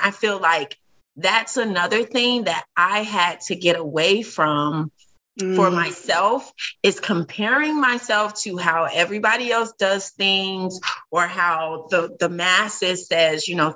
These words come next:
Speaker 1: things should be done. I had to learn that, like, I have my own journey, and what might work for someone else may not work for me, or what may work for
Speaker 2: Yeah.
Speaker 1: me may not work for someone else.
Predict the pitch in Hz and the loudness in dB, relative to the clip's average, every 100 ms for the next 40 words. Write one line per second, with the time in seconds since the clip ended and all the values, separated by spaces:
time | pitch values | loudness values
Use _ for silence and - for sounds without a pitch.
0 | - 175 196 185 196 185 185 180 175 151 | 2 2 2 0 0 0 -2 -4 0 0
1 | 170 240 285 _ - - - 185 226 220 | 2 2 0 _ -10 -10 -2 0 0 0
2 | 190 185 233 185 165 190 254 220 196 170 | 0 -2 -2 -2 0 0 2 0 -2 -4
3 | 175 - 170 165 156 - _ _ _ _ | -4 0 2 4 0 -10 _ _ _ _
4 | _ - 175 196 202 190 196 175 170 175 | _ -6 -2 0 0 -4 2 0 0 -2
5 | 180 196 214 208 160 156 165 208 262 302 | 0 2 0 0 2 2 2 0 0 -2
6 | _ _ _ _ _ _ _ - - - | _ _ _ _ _ _ _ -8 -8 -4
7 | 214 185 175 175 180 190 185 180 160 185 | 0 2 0 0 0 0 2 0 0 -2
8 | 196 - 190 185 180 175 170 185 214 220 | -2 -4 -4 0 0 0 -2 0 0 0
9 | 226 - 185 170 170 151 151 165 - 226 | -4 -6 -4 2 2 2 -2 -2 0 -2
10 | 226 247 196 170 175 175 _ _ - 175 | 0 0 2 2 0 -2 _ _ -6 0
11 | 185 185 175 170 - 180 226 262 233 175 | 0 0 -2 -2 -2 0 0 0 -2 2
12 | 170 160 180 180 180 170 - 165 160 156 | 2 2 0 -2 -2 -4 0 0 0 0
13 | 170 226 247 254 - | 2 2 2 -4 -16